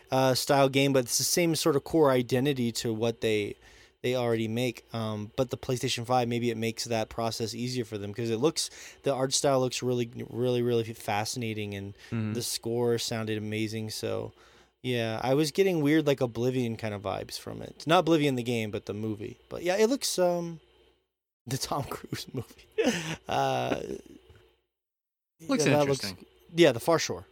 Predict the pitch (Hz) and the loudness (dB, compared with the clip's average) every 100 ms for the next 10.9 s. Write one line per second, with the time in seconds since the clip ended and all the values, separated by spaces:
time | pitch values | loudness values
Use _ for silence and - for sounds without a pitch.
0 | _ 117 110 92 117 139 165 135 117 127 | _ -2 0 0 -2 2 4 4 0 -6
1 | 127 185 202 156 220 214 196 190 165 - | -4 -2 -2 -2 -4 -2 2 6 4 2
2 | - - _ _ _ - 160 - 156 147 | -8 -16 _ _ _ 0 2 2 2 4
3 | 123 120 131 117 113 87 82 - 104 98 | 4 4 2 2 0 -2 -4 -4 -2 -2
4 | 95 _ - - - - 135 151 151 110 | -4 _ -10 -8 -6 0 4 6 6 2
5 | 101 - - - - _ _ _ _ _ | -4 -14 -20 -20 -20 _ _ _ _ _
6 | _ _ _ _ - 135 160 147 135 110 | _ _ _ _ -2 4 4 4 2 2
7 | 135 135 104 95 82 76 - 101 98 90 | 6 6 6 2 -4 -10 -10 -4 -2 -2
8 | - _ - 120 104 110 _ _ _ 113 | -6 _ -6 -4 -6 -10 _ _ _ -8
9 | 101 139 - 143 147 - 143 123 110 - | -4 -4 -2 0 0 0 2 2 2 -2
10 | _ - 117 131 120 107 104 _ 107 | _ -2 2 4 4 2 -2 _ -14